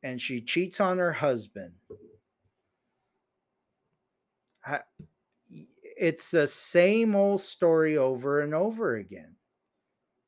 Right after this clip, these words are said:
This is why you have to have boundaries in your relationship. You have to have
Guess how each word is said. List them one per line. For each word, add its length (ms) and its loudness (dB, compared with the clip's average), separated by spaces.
This 240 -4
is 240 -2
why 760 0
you 160 -10
have 380 -6
to 360 -4
have 380 -4
boundaries 840 0
in 160 -6
your 320 0
relationship. 1040 -2
You 140 -2
have 260 0
to 160 4
have 480 0